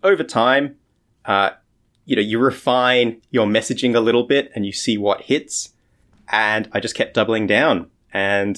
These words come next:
you know, now I'm really happy to be in a place where, uh, the community's kind of accepted, uh, my work, and there's a huge amount of support that I've gotten and I'm really grateful for. And, uh,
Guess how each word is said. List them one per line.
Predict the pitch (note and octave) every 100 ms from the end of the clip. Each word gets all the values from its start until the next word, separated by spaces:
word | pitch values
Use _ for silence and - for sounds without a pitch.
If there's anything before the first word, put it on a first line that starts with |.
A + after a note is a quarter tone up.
| -
you | A2+
know, | G2+ B2+
now | A2 G2 G2+ G2+
I'm | G2
really | F#2+ G#2 G2+
happy | G2 - G2
to | - F#2+ - _ _ _ -
be | G#2
in |
a | F#2+
place | - B2 B2+
where, | G#2+ F#2+ F#2 - _ _ _
uh, | - F#2 F#2 - _ _ _ _ _ _
the | -
community's | - A2+ C#3+ C#3 B2+ B2
kind | - A#2+ A2+
of | G2+ - _ _
accepted, | B2+ - C#3+ C3 - C3 B2+ - _ -
uh, | A2 G#2+ G#2+ -
my | G#2 G2
work, | G#2+ B2+ C#3+ C#3+ -
and | G2 F#2 F#2
there's | F#2 -
a |
huge | - A2+
amount | A2 F#2+
of | F#2+
support | G2+ - C3 D3 - _ _ _ _ -
that | A2+ -
I've | A2+ -
gotten | C3 C#3 C3 B2+ _
and | - G2+
I'm |
really | G#2 G2
grateful | A#2+ A2+ - A2+
for. | - B2 A#2+ A#2 _ _ _ _ _ _ -
And, | G#2 G#2 G#2 G#2 A2+
uh, | A2+ A2 A2